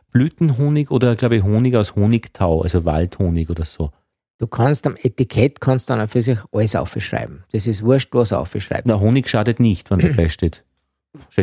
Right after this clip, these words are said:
Speaker 1: ich
Speaker 2: Schadet
Speaker 1: mal.
Speaker 2: nicht, genau.
Speaker 1: <laughs>
Speaker 2: Du musst nur nachher bei der, bei der Sichtfeldregelung
Speaker 1: Das ist dieses Gebiet, wo man auf einen Blick erfassen kann, was
Speaker 2: Genau.
Speaker 1: drinnen ist, wie man, äh, es lagern soll und,
Speaker 2: Genau,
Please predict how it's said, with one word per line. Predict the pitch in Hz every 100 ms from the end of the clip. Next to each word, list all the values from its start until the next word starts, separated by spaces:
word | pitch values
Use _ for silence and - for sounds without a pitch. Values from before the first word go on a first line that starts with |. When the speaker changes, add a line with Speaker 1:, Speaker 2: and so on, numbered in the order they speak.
| 135
Speaker 1:
ich |
Speaker 2:
Schadet | 147 160
Speaker 1:
mal. |
Speaker 2:
nicht, | 73 - -
genau. | 156 90
Speaker 1:
<laughs> | - 135 - 110 - - - _ _ - -
Speaker 2:
Du |
musst | 139 156 156 156
nur | 170
nachher | 175 147 - 139 _
bei | 117
der, | 120 113 110 - _ _ _ _ 110
bei |
der | 104
Sichtfeldregelung | 104 - - - 131 104 - 107 113 120 143 180
Speaker 1:
Das | 123 127
ist | 110
dieses | 139 143 -
Gebiet, | 139 - 135
wo | 127
man | 120
auf | - -
einen | 117 160 147
Blick | 139 -
erfassen | 120 117 104 - 113
kann, | 101 90
was | 95 104
Speaker 2:
Genau. | 135 110
Speaker 1:
drinnen | 143 143
ist, | 135 120
wie | 120 135
man, | 131 120 120
äh, | 117 104
es | 95
lagern | 92 120 139 135
soll | 143 135 139 -
und, | 123
Speaker 2:
Genau, | 160 120